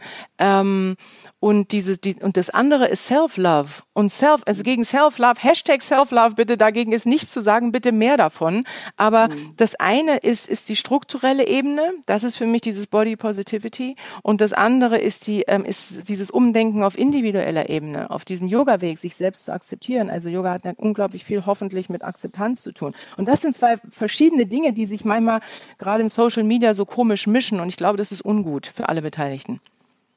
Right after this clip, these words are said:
Speaker 2: Und welche Strategie wenden wir, jetzt sind wir schon am Ende, welche Strategie wenden wir an, um mehr Diversität in die Yoga-Szene zu bringen, in die Yoga-Welt zu bringen?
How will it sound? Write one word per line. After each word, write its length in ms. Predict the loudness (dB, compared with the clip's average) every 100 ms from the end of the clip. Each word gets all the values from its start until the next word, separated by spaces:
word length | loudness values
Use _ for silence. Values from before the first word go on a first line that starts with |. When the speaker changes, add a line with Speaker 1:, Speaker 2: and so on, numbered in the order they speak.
| _ _ _ -20 -20 -12 0
Speaker 2:
Und 300 | 0 2 2
welche 320 | 4 4 0
Strategie 720 | 0 0 0 -2 0 0 2
wenden 460 | 2 4 2 2 2
wir, 200 | 4 4
jetzt 240 | 2 0
sind 160 | -4 -2
wir 100 | -2
schon 260 | -2 -6 -4
am 180 | -4 -4 0
Ende, 520 | 2 2 4 4 4 2
welche 260 | 2 0
Strategie 560 | -2 0 0 0 -2 2
wenden 540 | 4 4 2 -2 -2
wir 340 | 0 2 2 0
an, 320 | 0 0 -2 -6 _ _ _
um 260 | 2 4 4
mehr 260 | 4 4
Diversität 880 | 2 2 2 2 0 -6 -2 0 0
in 200 | 0 2
die 260 | 2 0 -2 -10 -20 _ _
Yoga-Szene 840 | 0 2 4 4 2 0 2 2
zu 120 | 0 -4
bringen, 340 | 0 2 2
in 140 | 0
die 120 | -2 0
Yoga-Welt 540 | 2 2 4 2 0
zu 100 | -4
bringen? 400 | -2 0 0